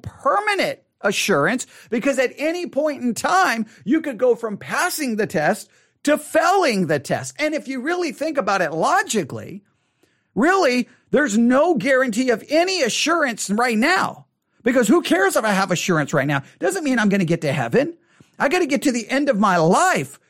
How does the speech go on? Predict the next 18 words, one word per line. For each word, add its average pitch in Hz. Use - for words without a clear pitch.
then 349
take 226
the 170
test, -
and 277
then 302
look 269
back 269
and 226
go, 226
"Okay, 175
over 254
the 247
last 254
fifteen 285
to 214
twenty 254
years, 262